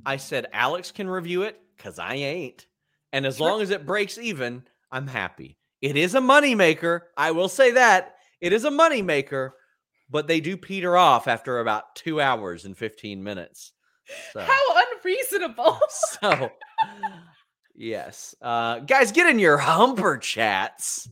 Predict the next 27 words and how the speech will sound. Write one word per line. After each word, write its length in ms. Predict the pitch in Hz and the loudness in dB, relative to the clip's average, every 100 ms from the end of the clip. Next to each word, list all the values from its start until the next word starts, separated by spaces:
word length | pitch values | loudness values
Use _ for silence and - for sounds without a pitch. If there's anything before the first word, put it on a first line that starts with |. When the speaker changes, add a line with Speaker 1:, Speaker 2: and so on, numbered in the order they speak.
| 123 | -10
Speaker 2:
Yeah. 400 | - 202 208 - | -6 -6 -6 -6
Speaker 1:
at 100 | 131 | -4
the 60 | 131 | -4
Streamlabs 840 | - 139 139 127 120 113 113 107 | -4 -4 -4 -4 -2 -2 -4 -6
link. 300 | 110 107 104 | -6 -6 -8
We 180 | 135 127 | -8 -8
do 180 | 127 127 | -6 -2
have 200 | 120 113 | -2 -4
a 40 | |
couple 420 | - 120 120 110 | -6 -8 -6 -4
of 140 | 101 98 | -4 -4
them. 160 | 98 - _ - | -10 -10 _ 0
Uh, 140 | 147 | 0
big 200 | 139 208 | 2 0
thank 240 | - 170 156 | 0 -4 -2
you 60 | |
to 80 | 139 | 0
our 140 | 135 123 | 0 0
friend 280 | - 123 113 | -2 -6 -4
Luis, 380 | 113 110 107 - _ _ - | -4 -6 -8 -18 _ _ -10
who 180 | 123 | -4
is, 220 | 113 107 117 | -2 -4 -4
uh, 520 | 107 104 104 87 101 95 _ - | -2 0 -2 -6 -10 -14 _ -2
always, 680 | 131 127 120 110 104 - - _ _ _ | 0 0 -2 -2 -6 -12 -20 _ _ _
<laughs> 1300 | - _ _ _ _ _ _ _ _ _ _ _ _ 226 240 - _ _ _ - | -20 _ _ _ _ _ _ _ _ _ _ _ _ -20 -20 -20 _ _ _ -10
who 100 | 175 | -8
is 380 | 175 170 - - | -4 -6 -8 -20